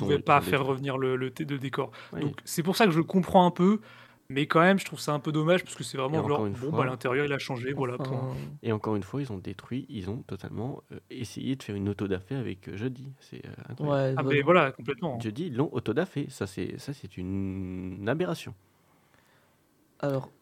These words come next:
Speaker 3: désolé, je vais revenir sur quelques points avant. Vous avez dit que le tardis, euh, avait été changé alors qu'il n'a pas été détruit. Enfin, rappelez-vous quand même Matt Smith, il a changé de tardis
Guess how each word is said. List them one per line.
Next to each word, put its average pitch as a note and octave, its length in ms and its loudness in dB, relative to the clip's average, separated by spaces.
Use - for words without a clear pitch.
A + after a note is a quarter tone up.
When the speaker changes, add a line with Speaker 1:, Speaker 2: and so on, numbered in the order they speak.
Speaker 3:
désolé, D3+ 240 4
je C#3 60 0
vais C3+ 60 2
revenir C3+ 220 0
sur - 160 -6
quelques C3+ 220 -2
points C3 220 -4
avant. D#3 240 -2
Vous C#3 100 0
avez C3 100 4
dit D#3+ 160 -4
que D3 120 -2
le B2+ 140 0
tardis, C#3 580 -2
euh, A#2+ 320 4
avait A#2+ 140 0
été B2 140 -2
changé C3 580 0
alors A#2+ 220 2
qu'il A#2 80 0
n'a A#2 60 0
pas A#2+ 100 2
été A#2+ 160 -4
détruit. E3 460 0
Enfin, B2 140 -2
rappelez-vous C3+ 460 2
quand D3+ 100 2
même C3+ 100 4
Matt B2+ 180 2
Smith, G3+ 500 0
il C3 120 0
a B2+ 60 4
changé C3+ 240 0
de C3 80 2
tardis C3+ 600 -2